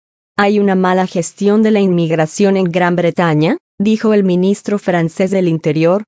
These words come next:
Gerald Darmanin, a la radio R T L, al tiempo que pidió a otros países europeos,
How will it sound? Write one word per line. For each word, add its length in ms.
Gerald 440
Darmanin, 760
a 80
la 160
radio 540
R 320
T 280
L, 300
al 200
tiempo 440
que 120
pidió 460
a 100
otros 320
países 500
europeos, 800